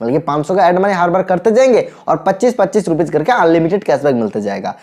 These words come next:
भाई, बात कितना सच है आप खुद ही देख लो। यहाँ पे देख लो मेरा एक दोस्त का प्रूफ,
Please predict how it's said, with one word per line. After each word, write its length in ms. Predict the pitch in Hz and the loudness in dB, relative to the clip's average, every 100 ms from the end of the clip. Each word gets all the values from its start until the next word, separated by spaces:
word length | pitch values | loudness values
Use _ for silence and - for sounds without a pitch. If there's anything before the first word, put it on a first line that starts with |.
| - - | -18 0
भाई, 100 | 214 | 2
बात 320 | 165 214 254 | 4 2 2
कितना 300 | - 208 233 | 0 2 2
सच 260 | 226 196 - | 2 -2 0
है 80 | - | -2
आप 180 | 190 - | -4 -2
खुद 180 | 202 | 0
ही 60 | 220 | 2
देख 220 | 190 175 | 2 2
लो। 220 | 208 233 - _ - | 2 0 -6 _ -2
यहाँ 140 | 220 | 0
पे 140 | 240 247 | 4 4
देख 220 | 208 220 | 4 2
लो 80 | 226 | 2
मेरा 180 | 208 | 2
एक 160 | 220 165 | 2 2
दोस्त 240 | 156 170 - | 0 -2 0
का 100 | 202 | -2
प्रूफ, 260 | - 98 | 0 -4